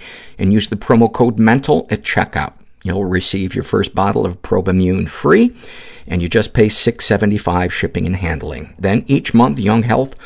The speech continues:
will automatically send you your supply of Probimune for thirty-four ninety-five with free shipping and handling. So,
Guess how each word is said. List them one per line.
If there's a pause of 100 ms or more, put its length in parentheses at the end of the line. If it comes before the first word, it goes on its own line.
(260)
will
automatically
send
you
your
supply
of
Probimune
for
thirty-four
ninety-five (320)
with
free
shipping
and
handling.
So,